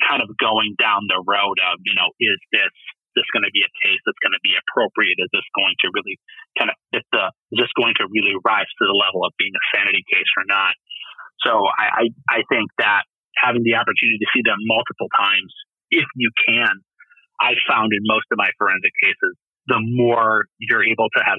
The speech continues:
contact with the person, the more you're going to really kind of, like, learn things about, about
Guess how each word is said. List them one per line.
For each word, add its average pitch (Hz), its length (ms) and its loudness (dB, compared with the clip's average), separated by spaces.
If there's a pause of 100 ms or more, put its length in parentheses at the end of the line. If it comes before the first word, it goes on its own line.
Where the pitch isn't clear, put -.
contact 104 400 0
with - 140 -12
the 90 100 -4
person, 95 540 -2 (160)
the 110 160 2
more 117 240 2
you're 104 180 0
going 101 300 -4
to - 160 2
really 101 260 0
kind - 160 0
of, - 140 -2
like, 98 180 0
learn 113 540 0
things 101 400 -4
about, 104 400 -2 (400)
about 120 400 -2